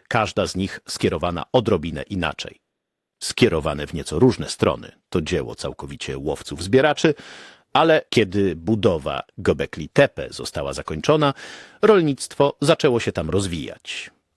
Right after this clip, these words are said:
Zapytałeś, jak znaleziono Göbekli Tepe. Odpowiedź brzmi,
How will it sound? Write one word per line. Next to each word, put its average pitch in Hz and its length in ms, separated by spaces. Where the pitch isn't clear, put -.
Zapytałeś, 165 760
jak 113 440
znaleziono 82 720
Göbekli 82 480
Tepe. - 320
Odpowiedź 95 420
brzmi, 95 400